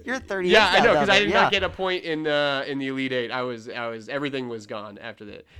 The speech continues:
Speaker 2: Um, Saint Peter's really busted my bracket, um, which we'll talk about. Uh, and then finally,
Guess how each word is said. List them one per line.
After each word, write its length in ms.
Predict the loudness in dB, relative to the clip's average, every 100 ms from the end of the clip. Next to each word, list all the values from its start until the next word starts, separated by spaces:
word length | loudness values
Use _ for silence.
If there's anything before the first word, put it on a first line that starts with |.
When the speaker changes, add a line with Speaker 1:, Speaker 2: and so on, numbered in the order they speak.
| -20 -4
Speaker 2:
Um, 420 | 0 0 -2 -10
Saint 240 | -6 -6 -4
Peter's 300 | -4 -4 -6
really 340 | -4 -4 -4
busted 320 | -6 -8 -12
my 120 | -16 -14
bracket, 380 | -16 -16 -20 _ -20 _ -10
um, 360 | -6 -6 -8 -12
which 140 | -14
we'll 140 | -14 -14
talk 200 | -18 -20
about. 220 | -20 _ _ _
Uh, 180 | 0 2 2
and 100 | 0
then 100 | 0
finally, 720 | 2 4 4 0 -2 -6